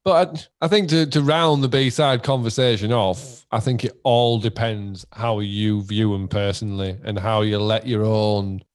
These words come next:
preconceived idea of what should be where affect how you feel about a song. Do you know what I mean? Because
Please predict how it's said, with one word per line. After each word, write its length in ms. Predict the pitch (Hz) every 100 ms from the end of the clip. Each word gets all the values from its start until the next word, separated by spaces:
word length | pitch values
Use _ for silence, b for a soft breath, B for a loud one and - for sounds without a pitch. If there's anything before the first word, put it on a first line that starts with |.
| -
preconceived 560 | 131 123 110 120 117
idea 520 | 113 110 117 113 110 107
of 300 | 107 101 104
what 240 | 110 -
should 260 | - 117 104
be 140 | 110
where 680 | 104 117 113 92 92 95 - -
affect 340 | 127 151 156 143
how 140 | 131
you 80 | 120
feel 200 | 139 127
about 200 | 120 113
a 20 |
song. 260 | - 151 160 - _ _ -
Do 40 |
you 20 | 170
know 60 |
what 60 | 170
I 40 |
mean? 140 | 190 156
Because 300 | 156 160